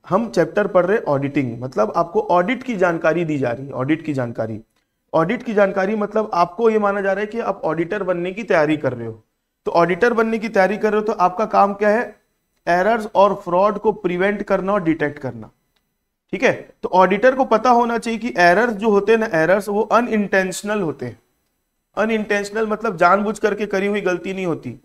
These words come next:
ठीक है, ये गलती से गलती हो जाती है, उसको अपन क्या बोलेंगे? एरर, ठीक है। तो एरर को खोजना आसान होता है,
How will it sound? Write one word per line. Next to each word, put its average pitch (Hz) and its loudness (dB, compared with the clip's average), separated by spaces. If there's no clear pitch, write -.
ठीक 220 -2
है, 190 0
ये 196 2
गलती 185 4
से 240 0
गलती 196 2
हो 175 4
जाती 131 0
है, 113 -10
उसको 214 0
अपन 214 0
क्या 190 4
बोलेंगे? 196 2
एरर, 123 -2
ठीक 214 -4
है। - 0
तो 214 0
एरर 202 8
को 294 0
खोजना 214 4
आसान 208 2
होता 180 0
है, 123 -8